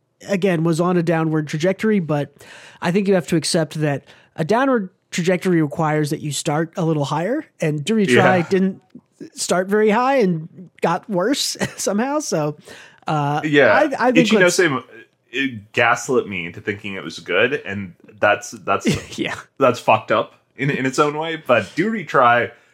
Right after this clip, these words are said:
Speaker 2: it was just literally, it was just literally a turd, you know?
Speaker 1: Yeah.
Speaker 2: Like, I, I don't, I don't
Speaker 1: It
Speaker 2: know what else to say.
Speaker 1: It just started bad,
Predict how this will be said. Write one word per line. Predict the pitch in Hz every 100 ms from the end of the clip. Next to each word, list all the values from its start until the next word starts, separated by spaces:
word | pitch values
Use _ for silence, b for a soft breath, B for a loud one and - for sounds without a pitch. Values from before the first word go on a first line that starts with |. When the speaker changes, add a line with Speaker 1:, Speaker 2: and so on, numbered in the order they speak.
| b b
Speaker 2:
it | -
was | 185 202
just | 202 -
literally, | 139 139 139 135 123
it | 151
was | 175
just | 156 143
literally | 120 107 98 90
a | 80
turd, | - 69 - _ -
you | 98
know? | 104
Speaker 1:
Yeah. |
Speaker 2:
Like, | 104 110
I, | 113 107 123
I |
don't, | 139 127 - _ _ -
I |
don't | 139
Speaker 1:
It | 127
Speaker 2:
know | 113
what | 104
else | 104 -
to | 104
say. | 95 -
Speaker 1:
It | 180
just | 160 180
started | - 180 180 170 151 - - -
bad, | - 220 294